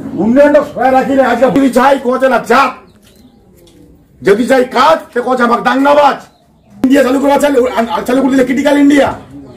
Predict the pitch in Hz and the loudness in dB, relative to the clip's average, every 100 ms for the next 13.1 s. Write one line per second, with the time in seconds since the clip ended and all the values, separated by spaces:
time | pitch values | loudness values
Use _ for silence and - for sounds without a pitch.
0 | - - - - 180 202 214 262 262 285 | -20 -20 -18 -18 -16 -6 -2 -2 -2 -4
1 | 262 277 - 254 277 277 285 262 254 262 | -2 -2 -4 -6 -2 -2 0 0 0 -2
2 | 262 233 - 254 233 254 226 233 196 247 | -2 -4 -4 -4 -4 -4 -6 -4 -2 -2
3 | 262 220 208 202 196 175 208 262 220 240 | -2 -4 -10 -12 -12 -4 -2 0 -2 -2
4 | 269 254 269 254 254 262 240 262 240 247 | -2 -2 -2 -2 -2 -4 -2 -2 0 0
5 | 247 226 185 180 - - 226 233 226 269 | 0 -2 -4 -8 -14 -4 -2 0 0 0
6 | 254 262 254 202 226 262 254 247 254 233 | 2 2 0 0 0 0 2 0 0 -2
7 | 226 180 - 226 220 196 190 180 170 - | -2 -2 -6 -14 -16 -14 -14 -14 -12 0
8 | 226 285 269 269 254 247 220 277 254 240 | 0 2 -2 0 0 -2 -2 -2 0 0
9 | 185 - - - - _ - - - - | -2 -12 -20 -20 -20 _ -20 -20 -20 -4
10 | 214 262 226 269 269 254 - - 208 262 | 0 0 2 2 2 -2 -8 -6 -2 0
11 | 220 240 269 254 262 247 233 269 208 175 | 0 0 2 2 0 0 0 0 -2 -4
12 | 214 247 170 202 262 233 208 214 214 151 | -2 0 0 0 0 -4 -2 0 0 0
13 | 196 | 0